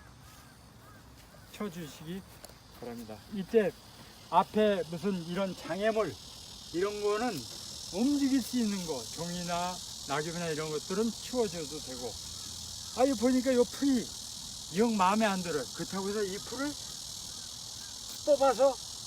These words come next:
버리면 벌타입니다. 왜? 나이, 자기의 퍼팅 나이를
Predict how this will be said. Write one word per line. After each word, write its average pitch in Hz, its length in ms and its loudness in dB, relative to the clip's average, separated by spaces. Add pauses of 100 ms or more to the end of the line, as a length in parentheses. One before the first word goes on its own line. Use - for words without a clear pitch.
(400)
버리면 202 440 2 (800)
벌타입니다. 143 520 -4 (760)
왜? 156 160 -2 (720)
나이, 170 340 4 (400)
자기의 226 500 0 (120)
퍼팅 277 480 0 (460)
나이를 202 440 -2